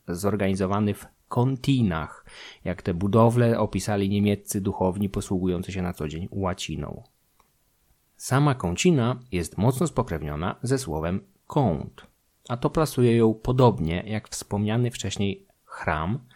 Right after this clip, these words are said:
wśród określeń pospolitych budynków mieszkalnych, chat i domów. Zniekształconą wersją tego słowa jest gontyna,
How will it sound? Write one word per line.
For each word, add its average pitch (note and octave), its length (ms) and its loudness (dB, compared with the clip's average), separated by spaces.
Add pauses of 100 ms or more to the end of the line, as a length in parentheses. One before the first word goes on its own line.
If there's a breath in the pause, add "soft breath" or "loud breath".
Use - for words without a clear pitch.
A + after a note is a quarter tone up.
(420 soft breath)
wśród D3 540 0
określeń G2+ 600 -2
pospolitych G#2 680 -2
budynków E2+ 520 -4
mieszkalnych, E2+ 760 -4 (100)
chat - 520 -6 (140)
i B2+ 100 -4
domów. B2 680 0 (680 loud breath)
Zniekształconą C3 800 2
wersją F#2+ 460 2
tego F2+ 240 -2
słowa F2 340 -4
jest - 240 -6 (140)
gontyna, G#2+ 920 0